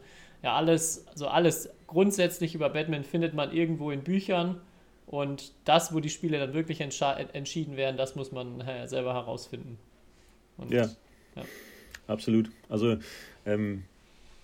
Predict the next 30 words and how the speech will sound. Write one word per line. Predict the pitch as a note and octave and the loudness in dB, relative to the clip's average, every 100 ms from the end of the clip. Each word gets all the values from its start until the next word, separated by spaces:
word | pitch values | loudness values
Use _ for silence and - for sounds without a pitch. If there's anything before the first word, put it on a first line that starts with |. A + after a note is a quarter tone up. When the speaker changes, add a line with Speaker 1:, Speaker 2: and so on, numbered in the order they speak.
| - _ - - - - - - - | -20 _ -20 -20 -20 -20 -20 -16 -12
Speaker 2:
ich | - | 2
glaub, | B2+ A2+ | 4 8
jeder | C3 C#3 B2 | 8 8 8
würde | C3 B2 | 8 8
halt | B2+ | 4
zustimmen, | - D3 C#3 C#3+ C3+ | 2 -2 0 2 2
dass | A#2+ A2+ | 2 2
im | A#2+ | 0
Endeffekt | A#2 B2+ - B2+ B2 | 0 0 2 0 0
so | A#2+ | 0
im, | A2+ A#2 | 0 -2
im, | G#2 A2+ G#2+ | -2 -2 -2
im | A2+ A2+ | -2 0
höchsten | A2+ B2+ - C3 | 2 2 0 -2
Bereich | A2 A#2 A#2 | 2 2 2
das, | A#2 A2 | -2 -4
äh, | A#2 - G#2+ G2 | -4 -6 -6 -4
eher | A#2 A#2+ | 0 0
Kleinigkeiten | A#2 - A2 C3 C3+ - C3 C#3 C#3 B2 | 0 -2 -2 0 -2 -2 0 0 0 0
sind, | C3+ D#3+ - - | 0 -2 -10 -4
die | A2 | 0
Unterschiede | B2 C3 A#2 C3 B2+ | 2 0 0 0 0
machen. | A#2+ B2+ E3 - - - - - - | 0 -2 -4 -10 -20 -20 -20 -20 -2
Äh, | A2 A2 | 2 4
und | G#2+ G2 | 2 0
die | A2 | 0
findest | A2+ A2+ - | 0 -2 0
du | G#2+ | 2
halt | A2 G#2 G#2+ | 4 4 2
dann | G#2+ G#2+ | -2 -2